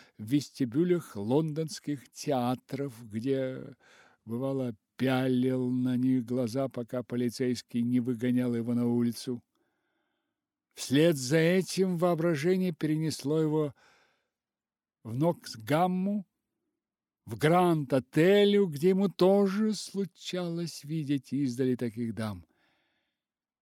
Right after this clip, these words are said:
И тотчас же замелькали перед ним сотни картин Йокогаммы,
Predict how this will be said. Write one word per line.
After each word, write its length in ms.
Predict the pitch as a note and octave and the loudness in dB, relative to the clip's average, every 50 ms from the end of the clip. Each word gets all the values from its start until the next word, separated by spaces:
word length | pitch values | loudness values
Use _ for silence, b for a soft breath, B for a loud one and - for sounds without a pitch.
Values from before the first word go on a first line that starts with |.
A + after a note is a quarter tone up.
| _ _ | _ _
И 180 | - F#2 G#2 F#2+ | -8 -6 -6 -6
тотчас 560 | - - C3+ C#3+ C#3 _ - - - C3+ B2+ | -2 -2 -2 -2 -2 _ -12 -14 -12 -12 -12
же 340 | B2+ B2 B2 B2+ B2 B2+ B2 | -12 -12 -12 -10 -8 -8 -8
замелькали 880 | A2 A#2+ B2 A#2+ A#2+ A#2+ A2+ A#2+ _ _ _ - B2 B2 B2 B2 B2 A#2+ - | -6 -6 -6 -4 -4 -6 -6 -10 _ _ _ -8 -6 -6 -4 -4 -6 -8 -10
перед 380 | - A2+ G#2 A2 A2+ G#2+ G#2 G#2+ | -12 -10 -6 -6 -6 -6 -4 -2
ним 220 | B2 B2 A#2+ A#2+ | -2 -2 -2 -2
сотни 720 | A2+ - - G#2 - B2+ C3+ C3+ - _ _ - B2 B2+ B2 | -6 -8 -8 -6 -2 -2 -2 -2 -2 _ _ -10 -8 -8 -8
картин 760 | - _ - B2 A#2+ A#2 G#2 _ _ - - C#3 C#3 C3 C3 | -10 _ -10 -10 -10 -10 -14 _ _ -8 -6 -4 -2 -2 0
Йокогаммы, 1300 | C3 B2+ C3 C3 A#2+ - - B2 B2 G#2+ G2+ B2+ C#3 C#3 C3+ C3+ C3+ C3 C3 C3 C3+ C3+ C3+ C3+ C3+ A#2+ | 0 0 -2 -2 -4 -6 -8 -8 -8 -6 -4 -4 -4 -2 -2 -2 -4 -4 -4 -2 -2 0 0 0 -2 -6